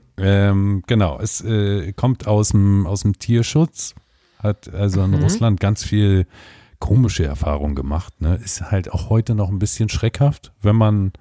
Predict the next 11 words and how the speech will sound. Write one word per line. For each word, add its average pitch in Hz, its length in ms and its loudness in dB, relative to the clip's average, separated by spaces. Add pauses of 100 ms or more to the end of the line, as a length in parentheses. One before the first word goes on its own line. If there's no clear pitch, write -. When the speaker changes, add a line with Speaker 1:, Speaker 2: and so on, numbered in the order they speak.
(240)
Speaker 2:
Mhm. 160 80 -4
Speaker 1:
zum 104 140 2
Beispiel 90 240 0
eine 78 140 0
Tasse 95 400 -2
zu - 160 0
laut 80 260 -2
auf 82 180 -4
dem 80 160 -4
Tisch - 220 0
abstellt, 95 540 0